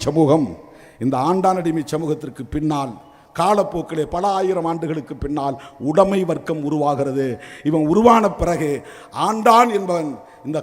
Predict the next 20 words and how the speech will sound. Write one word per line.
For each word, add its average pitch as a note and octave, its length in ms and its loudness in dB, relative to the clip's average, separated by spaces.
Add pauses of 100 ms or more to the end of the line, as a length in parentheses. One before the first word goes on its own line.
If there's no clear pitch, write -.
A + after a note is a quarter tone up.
காடெல்லாம் F3+ 580 0
இந்த F3 200 -4
பகுதியெல்லாம் F3 520 0
எங்களுக்கு F3 340 -6
சொந்தமானது, D#3+ 520 -4 (400)
நாங்க - 280 -4 (120)
இங்க, F3 140 -2 (580)
ஆ, D#3 60 4 (300)
நாங்க F#3+ 280 2
இங்க E3 180 0 (100)
ப-, D#3 180 -2 (220)
பழுக்கிற G#3 440 4
பழங்களை F#3 460 2
பொறுக்கி F#3 260 2
தின்னுவோம், D3+ 480 2 (300)
விளைகிற G#3 340 10 (160)
காய்கறிகளை F3+ 560 2 (120)
தின்னுவோம், D3+ 440 0 (460)
ஆறுகளில் G#3+ 560 6
நா-, F#3+ 300 2